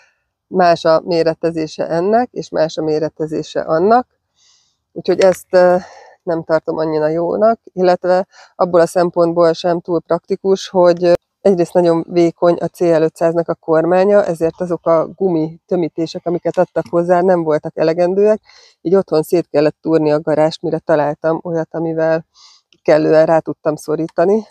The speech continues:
és még így is egy picit mozog. Egyébként ez így menet közben nem volt zavaró, tehát nem akart leesni. Itt, ö, ennél a résznél ugyanez,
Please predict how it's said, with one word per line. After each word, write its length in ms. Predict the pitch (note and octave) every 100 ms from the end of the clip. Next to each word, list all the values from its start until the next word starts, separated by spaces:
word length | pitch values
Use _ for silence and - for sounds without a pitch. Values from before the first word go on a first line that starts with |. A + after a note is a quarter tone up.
| _
és 220 | - D#3
még 200 | E3+ F3
így 100 | F3
is 140 | D3+ D3
egy 100 | -
picit 280 | D3+ C#3+ -
mozog. 380 | D3+ C#3 F#3+ - - - -
Egyébként 520 | F3+ F3+ - F3 E3+
ez 140 | F3
így 120 | E3
menet 300 | D#3+ D3+ D3
közben 320 | - D#3 E3 D#3+
nem 140 | D#3
volt 200 | D3+ D3+
zavaró, 340 | D#3 D#3 D#3+
tehát 280 | D#3 D3+ D3
nem 140 | D#3 D#3
akart 360 | - D3+ D3
leesni. 560 | D3+ D#3+ E3 - F3 E3+ _ _ _ _ _ _ _ _ _ _ - _
Itt, 340 | - E3 _ E3+
ö, 140 | E3 E3 -
ennél 320 | - F3+ E3+ D#3+
a 60 |
résznél 380 | D#3+ D#3 - D#3
ugyanez, 480 | E3 F3 F3+ F#3+